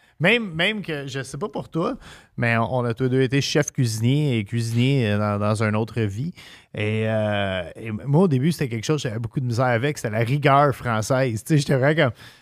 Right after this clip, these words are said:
OK, mais on peut, tu sais, on est ici pendant douze heures de temps, là, on peut avoir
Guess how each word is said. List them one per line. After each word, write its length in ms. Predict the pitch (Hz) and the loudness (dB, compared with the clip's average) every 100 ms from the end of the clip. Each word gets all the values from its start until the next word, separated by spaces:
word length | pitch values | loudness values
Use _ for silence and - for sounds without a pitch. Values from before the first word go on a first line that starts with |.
| _ _ | _ _
OK, 60 | 135 | -2
mais 180 | 170 143 | 0 2
on 120 | 104 | -2
peut, 100 | 104 | -4
tu 60 | 120 | -8
sais, 140 | 185 165 | -2 0
on 80 | |
est 160 | 139 139 | 0 -4
ici 160 | - 214 - | -2 -4 -2
pendant 300 | 143 135 143 | -2 0 2
douze 260 | 156 156 | 2 4
heures 160 | 175 180 | 6 4
de 140 | 160 | 2
temps, 280 | 135 185 165 | 4 6 6
là, 100 | 143 | 4
on 40 | |
peut 100 | 117 127 | 0 4
avoir 160 | 185 | 6